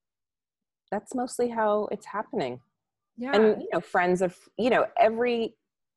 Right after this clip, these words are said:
Speaker 1: every client potentially leads to another client because they tell their friend about it. I mean, that's happened so many times. Or I do a commission for someone and then their friend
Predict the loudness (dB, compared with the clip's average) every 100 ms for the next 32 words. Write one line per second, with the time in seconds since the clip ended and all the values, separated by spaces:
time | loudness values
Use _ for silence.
0 | _ 0 2 0 0 -2 0 0 0 -4
1 | -8 _ _ _ _ _ _ _ _ _
2 | _ -8 -2 0 0 2 2 4 6 4
3 | 2 -2 0 2 0 0 0 0 0 -4
4 | -4 0 0 2 0 2 2 0 -2 0
5 | 2 2 2 0 -2 -4 -6 -20 -18 -10
6 | -6 -4 -6 -2 -2 0 -2 -4 -4 -6
7 | -4 -6 -6 -4 -2 -2 0 -2 -2 -6
8 | -6 -8 -10 -10 -6 -4 -4 -4 -4 -4
9 | -2 -2 -2 0 2 2 0 -2